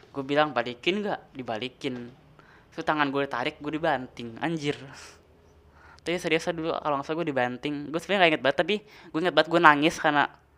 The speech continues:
kayak antara ditarik atau diapain, gua lupa. Tapi pokoknya, ya, gua nangis akhirnya. Dan gue inget, aduh, pokoknya begitulah. Kalau orang denger, anjing emang lu, ah, bangsat. Rese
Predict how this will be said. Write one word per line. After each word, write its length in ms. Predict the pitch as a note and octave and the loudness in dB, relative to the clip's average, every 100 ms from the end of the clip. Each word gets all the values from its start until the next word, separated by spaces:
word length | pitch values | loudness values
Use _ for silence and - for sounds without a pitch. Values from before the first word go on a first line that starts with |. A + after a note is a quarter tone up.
| _ _ _ _ - | _ _ _ _ -12
kayak 320 | D3+ D3+ E3 D#3+ | -6 -4 0 0
antara 240 | D#3+ E3+ | 0 -4
ditarik 280 | D#3+ D#3+ - | -6 -6 -8
atau 120 | - | -6
diapain, 240 | D#3+ D#3 F3 | -6 -6 -6
gua 120 | E3+ | -6
lupa. 140 | D#3 F3+ | -4 -6
Tapi 160 | F#3+ A3 | -6 -6
pokoknya, 320 | G3+ A3 A3 - _ _ _ _ _ - - | -6 -8 -10 -16 _ _ _ _ _ -20 -8
ya, 240 | E3+ D3 - | -2 -2 -2
gua 140 | F3 G#3+ | -2 0
nangis 280 | G#3 G#3+ - | 0 -2 -2
akhirnya. 320 | E3+ D#3 D3+ - _ _ _ _ _ _ _ _ _ _ _ - - - - - | -2 -2 -4 -10 _ _ _ _ _ _ _ _ _ _ _ -20 -20 -20 -20 -12
Dan 240 | C#3+ C#3 | -10 -8
gue 160 | C#3+ D#3+ | -2 -2
inget, 200 | - C#3+ | -2 -6
aduh, 240 | - C#3 B2 - | -6 -8 -10 -14
pokoknya 240 | - D3+ D#3+ | -8 -6 -4
begitulah. 480 | C#3+ C#3 D3+ D#3+ - _ _ _ _ _ _ - | -6 -4 -2 -2 -4 _ _ _ _ _ _ -6
Kalau 240 | D3 D3 | -2 2
orang 240 | C#3+ D3 C#3 | 4 4 2
denger, 320 | D3 D3+ D#3 D#3+ - _ - | 2 2 0 -10 -20 _ -16
anjing 640 | C3 B2 A#2+ - C3 B2+ | -14 -14 -16 -14 -14 -12
emang 320 | B2+ B2+ B2+ | -12 -12 -12
lu, 80 | B2+ - | -14 -14
ah, 80 | - _ | -14 _
bangsat. 480 | A#2 G#2+ A2+ - - - _ _ _ _ _ _ _ - _ - | -18 -18 -20 -20 -20 -20 _ _ _ _ _ _ _ -20 _ -12
Rese 320 | C3+ - | -10 -10